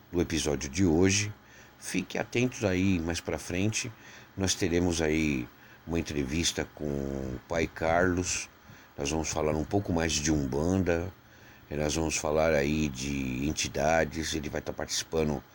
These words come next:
algumas vezes aqui no nosso podcast. Nós vamos voltar a falar sobre sagrado feminino. Vamos falar novamente sobre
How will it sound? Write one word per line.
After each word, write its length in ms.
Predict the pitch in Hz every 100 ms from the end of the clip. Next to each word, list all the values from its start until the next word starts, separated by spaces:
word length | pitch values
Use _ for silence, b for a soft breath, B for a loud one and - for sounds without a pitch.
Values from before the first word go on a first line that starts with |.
| B B B -
algumas 500 | 73 73 80 73 65
vezes 380 | 76 78 71 69
aqui 240 | 65 78
no 100 | 71
nosso 260 | 69 67 -
podcast. 840 | 65 60 - 82 82 87 - - - B B B B - -
Nós 180 | 78
vamos 240 | 80 85 82
voltar 320 | 80 76 90
a 60 | 90
falar 320 | 87 85 78
sobre 300 | - 78 73
sagrado 500 | - 78 78 78 71
feminino. 840 | 80 69 60 73 95 92 90 87 - B B B -
Vamos 240 | 76 78 78
falar 580 | 80 76 73 73 69 62 B B B B - -
novamente 880 | 87 98 98 76 76 90 85 - 67
sobre 800 | - - 76 73 69 71 67